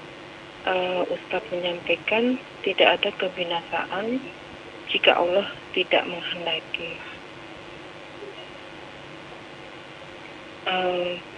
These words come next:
apakah ini, eh, sama konteksnya dengan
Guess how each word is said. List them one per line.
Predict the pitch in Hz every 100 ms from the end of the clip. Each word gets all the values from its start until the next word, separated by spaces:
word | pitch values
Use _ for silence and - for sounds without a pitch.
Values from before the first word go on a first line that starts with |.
| -
apakah | 190 185 - 185 - 214 - - - -
ini, | 202 190 190 214 254 285 - - - - - - -
eh, | 185 185
sama | 185 180 196 220
konteksnya | 196 180 180 175 - - 220
dengan | 208 180 180 196 208